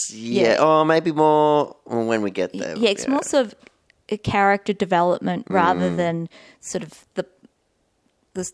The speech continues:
Speaker 1: the plot, as it were. But I think getting Gamora and Nebula sort of closer as sisters, as it were, definitely has, um, has,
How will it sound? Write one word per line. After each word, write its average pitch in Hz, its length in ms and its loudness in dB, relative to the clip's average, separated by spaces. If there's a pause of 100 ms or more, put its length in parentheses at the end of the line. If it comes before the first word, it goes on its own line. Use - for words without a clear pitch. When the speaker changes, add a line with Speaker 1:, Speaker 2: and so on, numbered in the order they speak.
Speaker 1:
the - 200 -6
plot, 180 500 0
as 170 180 -4
it - 140 -8
were. 170 340 2 (440)
But 180 240 2
I 190 100 2
think - 400 -6
getting 175 460 -2
Gamora 175 640 0
and 175 140 -4
Nebula 165 640 -2 (760)
sort - 200 -12
of - 100 -20
closer 180 640 -4
as 170 120 -6
sisters, 175 460 -10
as 165 160 -6
it - 80 -12
were, 160 200 -4
definitely 175 440 -10
has, 160 400 -8
um, 165 360 -8 (1500)
has, 170 360 -16